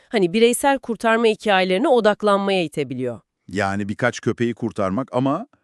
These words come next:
Speaker 2: sistemik soruna
Speaker 1: Aynen. Sisteme dokunmak zorlaşıyor. Bir de hayvanlardan korkan, rahatsız olan kesimlerin endişelerini de bazen yeterince adresleyemeyebiliyorlar.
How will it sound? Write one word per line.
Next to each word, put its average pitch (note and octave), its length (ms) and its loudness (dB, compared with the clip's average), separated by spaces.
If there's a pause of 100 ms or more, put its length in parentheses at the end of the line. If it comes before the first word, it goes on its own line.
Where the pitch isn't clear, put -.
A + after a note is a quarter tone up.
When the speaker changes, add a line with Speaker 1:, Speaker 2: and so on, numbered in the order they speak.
(240)
Speaker 2:
sistemik C3+ 500 -4
soruna G#2+ 580 -4
Speaker 1:
Aynen. F#3+ 420 0 (420)
Sisteme E4 540 0
dokunmak E4 480 4
zorlaşıyor. E3 680 0 (460)
Bir E4 120 6
de C#4+ 160 4 (180)
hayvanlardan C4 720 4
korkan, B3 600 4 (100)
rahatsız G#3+ 480 2
olan A#3 320 6
kesimlerin G#3 720 2
endişelerini G#3+ 840 4
de F#3+ 160 2
bazen G3 380 4
yeterince B3 560 4
adresleyemeyebiliyorlar. F#3 1400 2